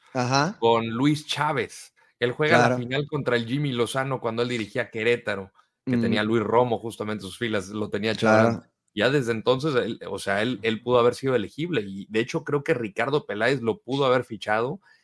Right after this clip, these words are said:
Speaker 2: se le hizo muy caro y dijo, "¿Sabes qué? Este jugador no".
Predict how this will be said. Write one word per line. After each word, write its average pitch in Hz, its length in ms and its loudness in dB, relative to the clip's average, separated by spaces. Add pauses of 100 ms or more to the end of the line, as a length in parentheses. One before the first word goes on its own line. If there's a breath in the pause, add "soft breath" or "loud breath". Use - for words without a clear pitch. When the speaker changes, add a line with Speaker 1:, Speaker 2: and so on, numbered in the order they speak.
Speaker 2:
se - 160 -6
le 110 140 2
hizo 131 200 -4
muy 120 220 -4
caro 127 340 2
y 123 60 0
dijo, 113 300 -6
"¿Sabes 113 340 -6
qué? 120 220 0
Este 110 200 -6
jugador 101 460 -4
no". 101 220 -6